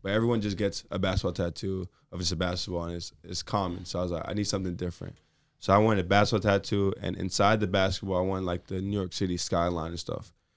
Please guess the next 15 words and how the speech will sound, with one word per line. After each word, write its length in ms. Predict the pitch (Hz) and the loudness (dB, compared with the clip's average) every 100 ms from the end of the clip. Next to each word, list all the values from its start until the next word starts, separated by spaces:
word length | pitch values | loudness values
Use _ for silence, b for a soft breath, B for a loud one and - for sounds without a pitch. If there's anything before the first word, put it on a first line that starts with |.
| _ _ | _ _
But 140 | 98 | 0
that 140 | 104 117 | 4 4
would 80 | 107 | 4
only 180 | 113 | 2
take 200 | 107 107 | 0 0
up 100 | 98 | 0
the 80 | 92 | -4
top 300 | - 104 95 | -2 2 2
part 160 | 98 95 | 2 0
of 40 | |
my 220 | 85 87 - _ _ _ | -2 -6 -8 _ _ _
arm, 240 | 95 92 | -4 -4
and 80 | 87 | -2
I 40 | |
wanted 280 | 85 92 90 | -4 -4 -6